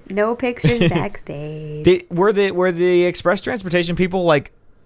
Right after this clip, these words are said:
Speaker 2: the nicest people ever when you were on your trip too?
Speaker 1: They were all so nice.
Speaker 2: Yeah.
Speaker 1: Yeah.
Speaker 2: Oh, I got a hot take too, uh,
Speaker 1: Ooh.
Speaker 2: about Express Transportation while I was down there. One of the benefits of, of a
Speaker 1: What
Speaker 2: solo
Speaker 1: is it?
Speaker 2: trip, I was chatting some people up.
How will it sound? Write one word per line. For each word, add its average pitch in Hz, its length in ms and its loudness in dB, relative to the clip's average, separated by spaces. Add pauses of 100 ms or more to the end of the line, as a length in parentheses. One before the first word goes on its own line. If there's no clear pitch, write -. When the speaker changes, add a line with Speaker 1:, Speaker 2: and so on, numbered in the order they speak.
(160)
Speaker 2:
the 135 140 -2
nicest 127 480 -2
people 117 320 2
ever 120 360 2
when 120 200 -2
you 120 360 0
were 120 180 2
on 113 120 0
your 117 120 0
trip 117 260 0
too? 117 420 0
Speaker 1:
They 294 240 2
were 508 220 -2
all 370 280 0
so 370 340 -4
nice. 381 440 -4
Speaker 2:
Yeah. 117 280 2
Speaker 1:
Yeah. - 480 -6
Speaker 2:
Oh, 185 120 6
I - 140 6
got 302 180 4
a 196 80 4
hot 196 280 2
take 208 300 -4
too, 143 420 -4 (480)
uh, 127 400 2
Speaker 1:
Ooh. 120 60 -6
Speaker 2:
about 143 320 4
Express 151 400 -4
Transportation 139 680 -4
while 123 160 0
I - 20 0
was 120 180 -2
down 131 240 0
there. 117 100 0
One 139 180 0
of 143 60 -4
the 127 60 0
benefits 135 460 -2
of, 110 160 -4
of 117 160 0
a 113 60 2
Speaker 1:
What 101 100 2
Speaker 2:
solo 160 260 4
Speaker 1:
is 123 100 -2
it? 392 40 -6
Speaker 2:
trip, - 180 0
I 117 80 2
was 127 220 -4
chatting 123 300 -2
some 117 160 -6
people 127 300 -2
up. 135 160 2